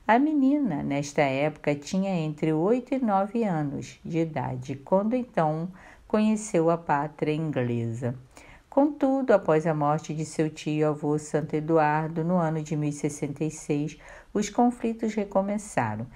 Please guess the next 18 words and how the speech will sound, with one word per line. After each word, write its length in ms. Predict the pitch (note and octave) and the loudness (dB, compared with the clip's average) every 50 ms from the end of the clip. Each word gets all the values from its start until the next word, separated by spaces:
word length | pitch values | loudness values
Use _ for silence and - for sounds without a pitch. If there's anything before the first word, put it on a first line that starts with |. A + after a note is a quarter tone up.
| - - - - - | -20 -20 -20 -10 -4
Então, 400 | - G3 A3 A3+ A3+ - A#3 A#3+ | 0 0 0 2 4 4 6 6
a 100 | B3 A#3+ | 6 4
luta 460 | A#3 A3 G#3 A#3 C4+ C#4+ C#4+ - F#3+ D#3+ | 4 2 0 0 0 0 0 2 2 2
entre 460 | D3 C#3+ C#3+ D3 C#3+ - D#3 D3+ D3+ | 4 2 0 -2 -4 -2 0 2 4
Haroldo 800 | D#3+ E3 E3 D#3+ E3+ G3 G3+ F3+ D#3+ D3 D3 D3 C3 B2+ C3 - | 4 4 4 2 2 2 0 0 -2 -4 -4 -4 -6 -6 -6 -4
e 160 | - E3+ E3+ | -2 -2 -2
Guilherme 640 | D#3+ D#3 E3 D3 D3+ C#3+ C#3 C#3 C#3 D3 D3 C#3+ C#3 | 0 2 0 0 0 0 -2 -2 -2 -2 -2 -4 -2
da 180 | C#3 - C#3 | 0 0 0
Normandia 920 | C3+ C#3 C3+ C3 C3 C3+ C#3+ C#3+ D3 D3 C#3+ - - D#3 E3 D#3 C3+ C3 C3+ - - - - - - - - | 0 0 -2 -4 -4 -4 -2 -2 -2 -2 -4 -6 -4 -4 -2 -2 -2 -4 -8 -10 -16 -20 -20 -20 -8 -2 -2
acabou 500 | E3+ E3+ - A#3 A3 G#3 F#3 E3 D#3 D#3+ | -2 0 2 2 2 4 2 2 0 0
por 180 | - - E3 | 0 0 0
obrigar 680 | E3+ F3 F3 F3 F3 F3 E3+ D3+ D3+ E3+ G#3 A#3 A#3 A3+ | 2 2 0 0 -2 0 2 2 2 2 2 0 -2 -4
que 120 | - - | -4 -2
o 80 | D#3 D#3 | 0 0
irmão 440 | D#3 D#3+ E3 D#3 D#3+ E3+ G3 A3 A3 | 0 0 0 0 0 0 2 0 0
de 120 | A3 G#3+ | 0 0
Margarida, 760 | F#3 D#3+ D3+ D3+ D3+ D#3 D3 C#3 B2+ B2+ C3 C#3 C#3+ C#3+ C#3+ | 0 0 0 0 0 0 -2 -2 -2 -4 -4 -4 -4 -4 -4
Edgardo, 800 | C#3 C#3+ D3 C#3 C3+ - C3 B2+ C3 C3+ D3 D#3 D#3+ D#3 E3 - | -4 -2 -4 -4 -2 0 0 2 2 2 0 -2 -4 -4 -6 -8